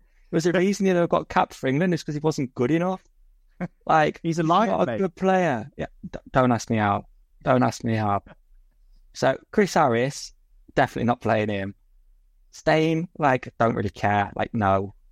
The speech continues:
Speaker 1: Like, what is he? Like, he's not really anything, is he? He's not really that good. Like, he's just not that good. He won't play for any other top tier nation. He's rubbish. So you've gotta go, go, Darcy. You just gotta pick players that can score points.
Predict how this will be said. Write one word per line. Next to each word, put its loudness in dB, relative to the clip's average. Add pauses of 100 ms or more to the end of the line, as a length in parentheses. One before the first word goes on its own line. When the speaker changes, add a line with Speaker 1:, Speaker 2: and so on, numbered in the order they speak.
(140)
Speaker 1:
Like, -2
what 2
is -4
he? -4
Like, -4
he's -10
not 0
really 0
anything, -2
is -6
he? -4
He's -4
not 4
really -2
that 0
good. -8 (640)
Like, 0
he's -2
just -8
not 0
that -2
good. -2
He -2
won't -2
play 0
for -10
any 0
other -4
top -6
tier -6
nation. -10 (100)
He's -8
rubbish. -8 (460)
So -4
you've 0
gotta 4
go, 0
go, -2
Darcy. 0
You -12
just -2
gotta 2
pick -2
players 0
that -14
can -4
score -4
points. -6